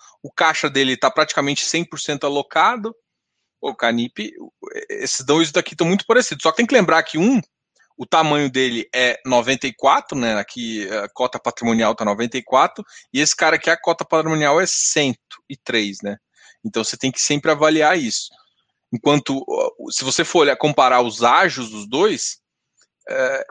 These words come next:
o ágio aqui tá com mais de dez, aqui tá mais de doze. Então, assim, eles tão praticamente com o mesmo ágio. O pessoal não tá deixando eles,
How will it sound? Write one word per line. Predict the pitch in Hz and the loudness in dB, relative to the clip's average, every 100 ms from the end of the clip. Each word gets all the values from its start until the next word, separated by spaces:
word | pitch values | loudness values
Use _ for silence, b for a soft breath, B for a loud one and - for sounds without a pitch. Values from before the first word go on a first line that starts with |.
| _ | _
o | - 120 | 0 4
ágio | 131 160 170 | 4 4 0
aqui | - 156 | -2 -14
tá | 170 190 | -2 -2
com | - 196 | 0 -2
mais | 185 135 120 120 165 | 0 0 0 2 0
de | 165 139 | -2 0
dez, | 123 156 | 2 2
aqui | 156 - | -4 -4
tá | |
mais | 151 151 | 0 0
de | 147 147 | -2 -6
doze. | 120 110 95 101 | -4 -4 -6 -8
Então, | - 147 | -4 -4
assim, | - 123 | -2 -4
eles | 120 | -4
tão | - 202 294 _ _ _ - | 0 0 -2 _ _ _ 2
praticamente | 226 - 240 220 - | 2 4 2 2 0
com | 247 | 2
o | |
mesmo | 208 214 247 214 | 4 4 4 6
ágio. | 156 135 123 | 6 4 -2
O | 123 | -6
pessoal | 143 165 165 | -6 -2 -2
não | |
tá | 180 | -2
deixando | 196 220 214 196 | -2 -2 -2 -2
eles, | 190 185 - | -2 -4 -8